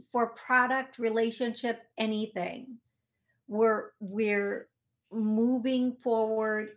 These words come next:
in another direction, and we don't, we have the integrity and character not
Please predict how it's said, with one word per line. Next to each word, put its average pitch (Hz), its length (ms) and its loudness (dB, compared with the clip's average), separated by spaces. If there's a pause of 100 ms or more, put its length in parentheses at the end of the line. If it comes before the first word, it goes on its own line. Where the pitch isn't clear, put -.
(120)
in 208 180 -2
another 196 560 -2
direction, 185 880 -4 (440)
and 214 240 2
we 208 120 -2
don't, 233 600 2 (920)
we 226 280 -2
have 220 240 2
the 220 120 0
integrity 226 760 -2
and 202 200 -4
character 202 1000 0 (800)
not 214 520 2